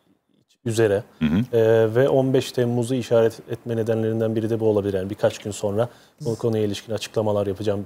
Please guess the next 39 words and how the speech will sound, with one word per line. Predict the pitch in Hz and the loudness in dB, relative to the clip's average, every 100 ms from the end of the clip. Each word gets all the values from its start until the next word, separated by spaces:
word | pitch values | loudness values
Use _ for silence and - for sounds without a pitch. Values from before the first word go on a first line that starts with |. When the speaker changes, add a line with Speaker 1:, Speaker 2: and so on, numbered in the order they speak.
| - | -10
Speaker 1:
demelerin, | 104 101 101 104 - | -8 -4 -4 -6 -8
demesinin | 104 - 107 | -10 -6 -4
nedenlerinden | 101 107 107 110 107 | -2 -2 -2 -2 -2
biri | 104 | 0
olabilir. | 104 110 175 - - _ _ | 0 0 -2 -4 -20 _ _
Çünkü | 160 147 139 | -2 0 0
video | 123 147 | 4 6
yayınlamak | 143 131 127 123 123 | 6 4 2 0 -2
istiyor | 113 - 113 95 | -6 -2 0 2
yani | 90 87 - - | 0 -4 -14 -4
Speaker 2:
Hı | 82 | -2
hı. | 76 | 0
Speaker 1:
Peker. | - 101 - | -2 -4 -2
Yani | 117 107 110 | -2 0 2
böyle | 120 120 | 2 0
bir | - | -2
işte | - - | -6 -6
anlaşma | 123 127 135 160 | -2 0 2 4
yaptı. | 156 - 113 | 2 2 -4
O | |
yüzden | 117 120 | -2 -2
video | 120 120 | 0 2
yayınlamıyor. | 120 120 120 135 - _ _ _ - | 2 2 0 -2 -6 _ _ _ 0
Ben | 131 135 | 2 2
buna | 135 | 0
katılmıyorum. | 139 135 143 104 135 - - _ _ _ _ | 0 0 0 0 -2 -4 -16 _ _ _ _
E, | 135 139 135 | -2 -2 0
Dubai | 185 117 104 | 2 4 4
izin | 196 156 170 160 | 2 2 4 4
vermiyor | 131 107 98 | 4 2 -4
şu | - 101 | -4 -4
an. | 92 - _ - | -4 -12 _ -6
Birleşik | 139 151 123 - | 0 2 2 2
Arap | 117 110 | 2 2
Emirlikleri | 110 107 160 139 | 0 0 2 2
izin | 135 | 4
vermiyor. | 143 107 165 | 4 4 0
Çünkü | 156 143 | -2 -2
Türkiye | - 131 120 110 | -2 0 0 0